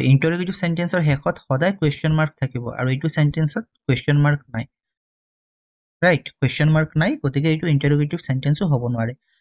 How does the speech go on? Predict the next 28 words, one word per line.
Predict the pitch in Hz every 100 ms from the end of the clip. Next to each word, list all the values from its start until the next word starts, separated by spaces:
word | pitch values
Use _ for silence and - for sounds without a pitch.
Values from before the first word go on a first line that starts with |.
| _ -
থাকিলে | 127 - 196 156
এক্টিভ | - 180 180
আৰু | 185 147
পেছিভ | - 160 143
ভইচ। | 113 107 - _ _ _ _ _
আচলতে | - - 175 196 226 233 - -
চেণ্টেন্সৰ | 147 143 185 185 - 202 196
আমি | 190 147
ষ্ট্ৰাকচাৰ | - 170 - 190 -
চাই | 151 170 165
এইটো | 156 147
ক'ব | 147 147 156
পাৰিম | 165 170 175
যে | 175
এইটো | 208 202
পেছিভ | 139 - 156
ভইচত | - 156 151 147
আছে | 117 131
বা | 156
পেছিভ | 139 - 147
ভইচৰ | 156 175 -
চেণ্টেন্সত | 135 131 135 147 139
আছে, | 113 - - _ _ _ _ _ _ _
এক্টিভতো | 135 131 160 165 170 190 147
নহয়। | 113 110 - -
এক্টিভত | - 190 196 -
থকা | 175 180
হ'লে | 180